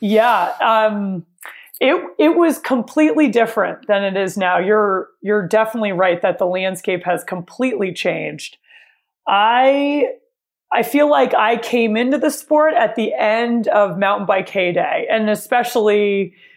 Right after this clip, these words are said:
Norba heyday, where you had pros, semi-pros getting six, six, six-digit contracts.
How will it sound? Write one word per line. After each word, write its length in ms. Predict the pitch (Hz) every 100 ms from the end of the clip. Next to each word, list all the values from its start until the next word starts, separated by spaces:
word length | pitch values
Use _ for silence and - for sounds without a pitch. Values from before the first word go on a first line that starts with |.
| _ 196
Norba 680 | 202 208 208 190 180 151 143 -
heyday, 480 | 185 175 170 160
where 720 | 175 196 196 196 196 185 - _ _ _ _
you 260 | 202 220 262
had 600 | 220 240 226 220 180 170
pros, 720 | - 233 233 233 233 226 220
semi-pros 1080 | - 220 220 226 220 233 214 214 214 214 196
getting 380 | - 208 196 180
six, 520 | - - 247 - - _
six, 360 | - - 240 233
six-digit 760 | - - 277 - - 214 220 214
contracts. 1120 | - 202 202 202 - 208 196 196 196 196 -